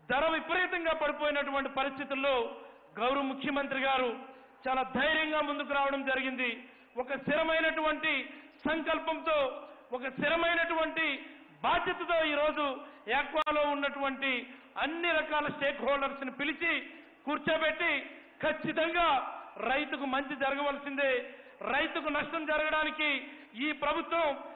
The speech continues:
ఈ ఆంధ్రప్రదేశ్ రాష్ట్రంలో ఒప్పుకోవడానికి వీల్లేదని చెప్పి ఖచ్చితమైనటువంటి ధర నిర్ణయించి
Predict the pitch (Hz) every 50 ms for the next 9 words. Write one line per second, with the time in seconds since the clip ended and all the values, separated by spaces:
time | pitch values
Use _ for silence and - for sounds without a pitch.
0 | - - 240 262 277 277 285 320 311 320 311 285 311 311 311 302 269 294 285 294
1 | 294 294 285 302 302 294 294 311 294 262 - - - - - - - 220 262 254
2 | - 277 247 302 302 294 294 294 285 285 269 214 214 285 320 320 320 320 311 302
3 | 302 294 - 294 285 277 277 277 277 262 247 208 - - - - - - - 269
4 | 269 269 - 339 339 349 320 320 311 311 302 302 294 294 294 285 277 269 285 294
5 | 311 339 349 330 320 302 311 311 302 302 277 302 311 302 285 262 -